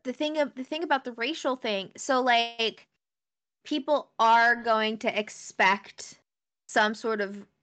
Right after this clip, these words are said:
racial bonuses for most things, but I feel like those should all be, like, dark vision.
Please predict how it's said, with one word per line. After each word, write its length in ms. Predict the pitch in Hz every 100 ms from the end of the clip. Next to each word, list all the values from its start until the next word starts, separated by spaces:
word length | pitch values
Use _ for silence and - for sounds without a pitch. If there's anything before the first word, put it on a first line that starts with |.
| _
racial 420 | 220 202 208 226
bonuses 640 | 202 202 196 196 202 190 -
for 140 | 202
most 340 | 196 180 185
things, 340 | - 269 330 359 - - -
but 80 | 269
I 80 |
feel 440 | 277 - 311 370 381
like 340 | 320 294 -
those 260 | 262 240 269
should 200 | - 285
all 240 | 214 220 226
be, 240 | 247 240
like, 540 | 233 202 190 180 - - _ _ _ _ _ _ _ _ _ _ _ _
dark 260 | 226 214 208
vision. 420 | 185 185 147 196